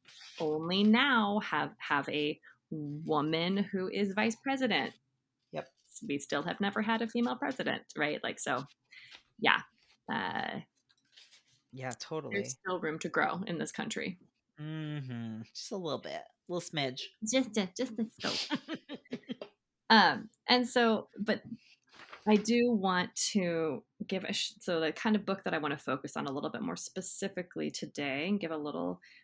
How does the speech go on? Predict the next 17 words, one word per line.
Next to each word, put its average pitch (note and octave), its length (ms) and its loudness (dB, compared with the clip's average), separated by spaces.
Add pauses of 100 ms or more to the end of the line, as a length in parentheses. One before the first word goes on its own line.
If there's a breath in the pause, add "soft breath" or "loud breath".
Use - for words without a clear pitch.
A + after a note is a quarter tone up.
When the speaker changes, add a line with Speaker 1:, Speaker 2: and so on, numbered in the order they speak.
(120)
Speaker 1:
more A3+ 220 6
love F3+ 420 4 (300)
to, D#3+ 520 -2 (520 soft breath)
um, D#3+ 420 4 (100)
is F#3+ 200 -2
a - 100 -6 (100)
book G3+ 420 -2
that E3 420 2 (200)
is D#3+ 540 -2 (400)
the F3 220 -2
biography A3 840 2
and F3 140 0
a E3+ 60 -4
celebration E3+ 880 -2
of D#3+ 160 -2
one D#3+ 340 0
of E3 500 -2